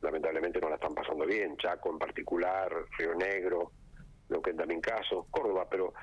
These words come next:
parece que está bastante controlada la situación en Córdoba. Me refiero que son casos, este, que van detectando precozmente y creo que lo están haciendo bastante bien, no, no se ha expandido por el resto de la provincia. Pero bueno, eh,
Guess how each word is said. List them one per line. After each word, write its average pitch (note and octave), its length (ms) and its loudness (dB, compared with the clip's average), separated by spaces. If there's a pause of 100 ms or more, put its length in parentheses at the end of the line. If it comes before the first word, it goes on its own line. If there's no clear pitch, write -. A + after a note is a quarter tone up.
(140)
parece - 200 -2
que C#3 60 0
está A#2 100 0
bastante G2+ 380 -2
controlada F#2+ 600 2
la F2 80 2
situación E2+ 280 0
en - 80 0
Córdoba. E2 540 2 (100)
Me D#2+ 300 0
refiero F2 260 0
que - 120 0
son G2+ 220 -2
casos, G2+ 500 -2 (560)
este, - 420 0
que F2 100 2
van F2 180 2
detectando F2 520 0
precozmente F#2 640 0
y - 20 -14
creo - 180 2
que D#2 80 0
lo D2+ 80 2
están D#2+ 180 0
haciendo D#2 300 0
bastante - 400 0
bien, - 300 -2
no, D#2 220 0
no F2 160 2
se G2 100 0
ha F2+ 40 2
expandido E2+ 480 0
por D#2+ 120 2
el D2+ 60 0
resto - 180 -2
de - 60 0
la D2 60 -2
provincia. - 500 0 (580)
Pero C3 160 0
bueno, A#2+ 220 2 (260)
eh, G2 420 4